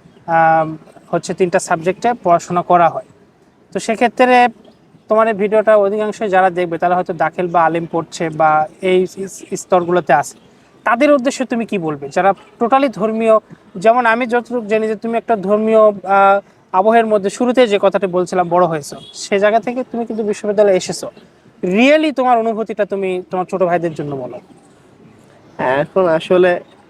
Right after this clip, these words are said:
Speaker 2: অনেক কথা
Speaker 1: এরকম কিন্তু আরো আছে, আমাদের দেশে অনেক আছে। তো
Speaker 2: হ্যাঁ।
Speaker 1: তারা,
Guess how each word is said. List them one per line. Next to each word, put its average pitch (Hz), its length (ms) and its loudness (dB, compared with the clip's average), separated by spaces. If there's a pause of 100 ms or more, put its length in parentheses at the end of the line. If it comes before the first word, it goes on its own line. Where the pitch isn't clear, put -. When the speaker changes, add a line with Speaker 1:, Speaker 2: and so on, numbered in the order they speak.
(400)
Speaker 2:
অনেক 190 400 2
কথা 185 640 2
Speaker 1:
এরকম 277 320 0
কিন্তু 285 260 -2
আরো 254 340 4
আছে, 190 380 -2
আমাদের 180 340 -6
দেশে 190 220 -6
অনেক 185 220 -2
আছে। - 200 -6
তো 185 60 -8
Speaker 2:
হ্যাঁ। 165 180 -6
Speaker 1:
তারা, 220 380 2